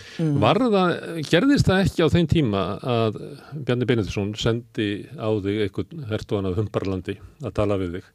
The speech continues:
Speaker 2: Hvort það væri kannski möguleiki á því að þeir gætu hent út V G í ríkisstjórnina og tekið ykkur inn?
Speaker 1: Nei.
Speaker 2: Eh, þá gætu við farið að virkja og, og það verður að henda í einhverju, hérna, þessu atkvæðagreiðslu um Evrópusambandið og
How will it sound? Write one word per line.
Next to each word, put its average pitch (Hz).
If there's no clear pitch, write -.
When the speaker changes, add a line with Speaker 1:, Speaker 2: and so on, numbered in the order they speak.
Speaker 2:
Hvort -
það 110
væri 147
kannski 135
möguleiki 143
á 123
því 123
að 113
þeir 117
gætu 107
hent 113
út -
V 120
G -
í 107
ríkisstjórnina 110
og 92
tekið 107
ykkur 107
inn? 156
Speaker 1:
Nei. 139
Speaker 2:
Eh, 92
þá 98
gætu 101
við 92
farið 90
að 82
virkja 151
og, 104
og 90
það 101
verður 92
að 87
henda 104
í 95
einhverju, 95
hérna, 92
þessu 92
atkvæðagreiðslu 101
um 98
Evrópusambandið 120
og -